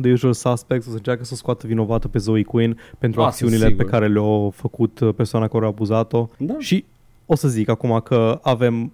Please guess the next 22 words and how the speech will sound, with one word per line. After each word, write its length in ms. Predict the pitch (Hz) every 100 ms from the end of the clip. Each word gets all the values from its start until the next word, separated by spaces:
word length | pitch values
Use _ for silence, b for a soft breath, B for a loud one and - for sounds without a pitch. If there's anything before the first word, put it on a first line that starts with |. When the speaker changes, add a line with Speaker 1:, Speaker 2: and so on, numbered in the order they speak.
| _
Speaker 1:
aproape 460 | - 131 139 135 131
fără 320 | 113 - 120 139
echivoc, 880 | 123 113 101 107 - - - - -
uh, 140 | 117 110 104
dovezi 520 | 110 95 104 92 -
că... 220 | - 107 151
Nu 140 | 139
dovezi, 240 | 101 107 -
scuze, 220 | 113 110
nu 80 | 123
sunt 200 | - 107
dovezi. 380 | 107 - - - -
Speaker 2:
Sunt 160 | 135 131
ce? 200 | - 98 -
Sunt 120 | - -
Speaker 1:
Indica-, 580 | 156 147 143 135 113 -
indic-, 460 | 165 135 - - 170
<laughs> 60 | 170
indicii 520 | 143 151 - 127 120 - - - 107 120 123
că 120 | 117
ar 140 | 113
fi, 520 | 110 - 110 104 104